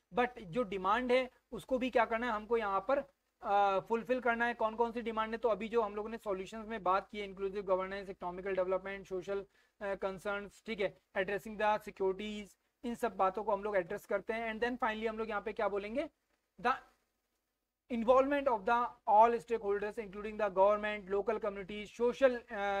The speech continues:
अ, societies, organization, अ, regional and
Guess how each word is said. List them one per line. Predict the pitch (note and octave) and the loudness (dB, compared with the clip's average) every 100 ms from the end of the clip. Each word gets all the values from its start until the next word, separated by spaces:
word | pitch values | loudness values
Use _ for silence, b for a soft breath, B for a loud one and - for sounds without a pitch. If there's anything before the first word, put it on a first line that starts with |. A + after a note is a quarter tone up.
| G3 F#3+ G3 _ _ _ - | -2 -4 -8 _ _ _ -8
अ, | G3 | -6
societies, | F3+ G3+ G#3+ G3+ A3+ A3 | -4 -2 0 0 -2 -4
organization, | G#3 F#3+ G3+ G3+ G3 G#3+ F#3 | -2 -2 -2 -4 -6 -8 -10
अ, | G#3 A3 G3+ F#3 | -10 -8 -4 -2
regional | G#3+ A3 A#3 B3 B3 A3+ | -2 -4 -2 -2 -2 -4
and | A3+ | -2